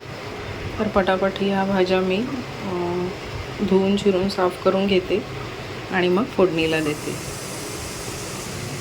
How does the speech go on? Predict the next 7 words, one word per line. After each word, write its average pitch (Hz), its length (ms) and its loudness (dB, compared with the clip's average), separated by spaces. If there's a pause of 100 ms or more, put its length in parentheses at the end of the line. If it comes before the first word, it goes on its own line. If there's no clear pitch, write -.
(100)
तोपर्यंत 202 460 2
मी 202 180 4
इथे 202 180 -2
वड्यांचं 180 500 2
पीठ 190 260 0 (640)
सकाळीच, 185 600 0
अ, 185 280 0